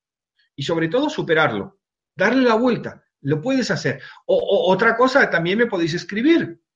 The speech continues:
O sea, las dudas que podáis tener, pues escribirme. Eh, ahí en Mindalia tenéis un poco la, la información donde me podéis localizar.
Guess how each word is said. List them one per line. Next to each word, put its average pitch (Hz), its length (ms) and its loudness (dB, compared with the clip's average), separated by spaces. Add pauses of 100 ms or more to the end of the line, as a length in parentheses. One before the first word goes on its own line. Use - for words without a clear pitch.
(200)
O - 40 -14
sea, 190 260 2
las 139 180 2
dudas 262 280 4
que 277 100 0
podáis 247 400 2
tener, 226 380 2
pues 196 180 0
escribirme. 220 800 -2 (320)
Eh, 143 400 0 (220)
ahí 160 400 0
en 220 180 0
Mindalia 208 560 4
tenéis 175 380 -4
un 185 120 -4
poco 185 280 -2
la, 147 260 0
la 131 80 -2
información 131 540 -4
donde 185 180 -2
me 165 120 -2
podéis 139 260 0
localizar. 147 600 0